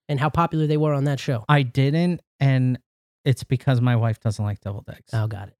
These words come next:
Speaker 1: Got it.
Speaker 2: I know. Sad, sad day.
Speaker 1: Yeah, I love them. I just, I, I need to, I just need to have them taken away from me because I could easily eat
Speaker 2: Thirty-five.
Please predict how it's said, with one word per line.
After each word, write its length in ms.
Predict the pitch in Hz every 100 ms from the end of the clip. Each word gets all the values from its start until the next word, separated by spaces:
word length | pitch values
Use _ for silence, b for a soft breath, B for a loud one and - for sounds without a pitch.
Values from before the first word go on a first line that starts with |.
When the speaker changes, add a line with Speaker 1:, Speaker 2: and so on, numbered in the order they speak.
| _
Speaker 1:
Got 100 | -
it. 0 |
Speaker 2:
I 80 | 98
know. 40 | - _ _ _
Sad, 440 | - 117 95 98 _
sad 280 | - 107 101
day. 260 | - 117 _ -
Speaker 1:
Yeah, 240 | 131 113 -
I 100 | -
love 280 | 220 180 180
them. 140 | 139
I 60 | 127
just, 280 | 139 139 -
I, 160 | 143 147
I 140 | 143
need 340 | 139 147 165 156
to, 160 | -
I 60 | 147
just 220 | 139 151
need 160 | 165 170
to 60 | 127
have 220 | 156 147
them 240 | 147 139 -
taken 340 | - 165 151
away 280 | 143 135 147
from 240 | 139 127 113
me 160 | 113
because 500 | 120 120 135 123 117
I 60 | 139
could 160 | 131 135
easily 340 | 160 143 147
eat 340 | 139 147 135 _ _ _ _ _
Speaker 2:
Thirty-five. 580 | 127 120 - 101 117